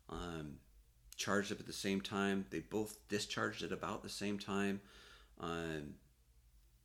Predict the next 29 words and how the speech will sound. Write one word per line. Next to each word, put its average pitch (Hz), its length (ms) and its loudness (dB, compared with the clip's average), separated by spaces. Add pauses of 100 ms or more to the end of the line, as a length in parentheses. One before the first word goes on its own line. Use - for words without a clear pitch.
(160)
and 87 140 -4
so, 90 480 2
I 78 80 -4
mean, 82 160 -2
right 101 180 0
now 104 140 -2
they're 87 140 -2
very 95 280 4
compatible, 92 640 0
and 80 260 -2 (120)
what 87 160 -2
I'm 87 120 0
saving 98 420 2
is, 82 320 -2
is 82 100 -6
space - 380 -2
and 80 140 -4
weight. 92 280 -4 (800)
Um, 78 360 -6 (140)
I 85 40 -6
mean, 85 120 0
I 85 80 0
might 98 220 2
even 82 180 -2
be 85 80 -2
able 85 140 0
to 80 60 -4
get 80 140 -10
my 78 120 -8